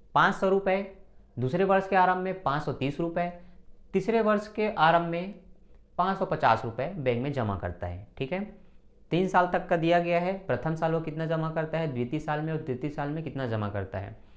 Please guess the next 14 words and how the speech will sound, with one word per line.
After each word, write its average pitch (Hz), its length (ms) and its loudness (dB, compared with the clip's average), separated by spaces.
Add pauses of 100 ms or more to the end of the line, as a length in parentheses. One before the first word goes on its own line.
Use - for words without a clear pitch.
(340)
बैंक 190 440 2 (280)
इन 175 140 0
सभी 175 300 2
वर्षों 180 280 4
में 156 240 -2
आठ 143 280 2
परसेंट 156 280 -4
की 151 60 -2
दर 139 160 0
से 165 140 -4
वार्षिक 127 360 0
ब्याज 123 180 -2
लगाती 101 400 -2
है, 104 180 -10